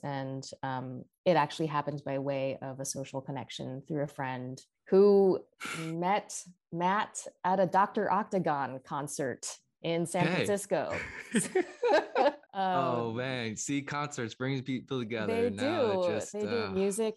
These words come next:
Speaker 1: music brings people together. That's, that's a great side note trivia, which is Matt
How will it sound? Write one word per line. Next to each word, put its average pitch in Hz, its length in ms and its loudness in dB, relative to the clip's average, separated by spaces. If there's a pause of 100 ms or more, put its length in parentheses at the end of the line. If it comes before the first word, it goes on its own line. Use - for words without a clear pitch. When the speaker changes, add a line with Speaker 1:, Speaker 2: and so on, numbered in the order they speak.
(160)
Speaker 1:
music 185 320 -4
brings 185 300 -6
people 180 280 -6
together. 170 560 0 (160)
That's, 220 360 4 (120)
that's 196 220 2
a 185 60 2
great 156 400 -2 (380)
side 156 420 -2
note 151 360 -2 (100)
trivia, 151 440 0
which 147 260 -4
is 147 340 -4 (160)
Matt 151 440 0